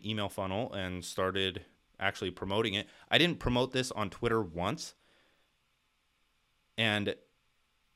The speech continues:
when I put it on, like, my newsletter or something, I think, like, the first month I did it, it was, like, an extra forty K in revenue, right? And that barely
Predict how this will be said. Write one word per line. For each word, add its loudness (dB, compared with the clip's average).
when 0
I 4
put 4
it 2
on, 0
like, 0
my 0
newsletter 0
or 0
something, -4
I -2
think, -2
like, 0
the -2
first -2
month -2
I 2
did 0
it, 2
it -4
was, -4
like, 2
an 0
extra -2
forty -4
K -6
in -6
revenue, -10
right? 4
And 0
that 6
barely 2